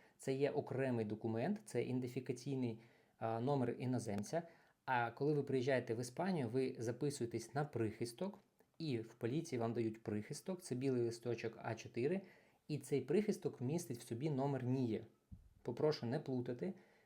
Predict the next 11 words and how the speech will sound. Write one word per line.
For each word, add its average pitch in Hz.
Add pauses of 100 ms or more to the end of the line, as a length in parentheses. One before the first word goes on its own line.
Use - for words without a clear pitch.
(140)
бо 120
інколи 143
люди 143
приходять 123
в -
поліцію 135
і -
кажуть: 110 (560)
«Ми 156
на 180
ніє». 120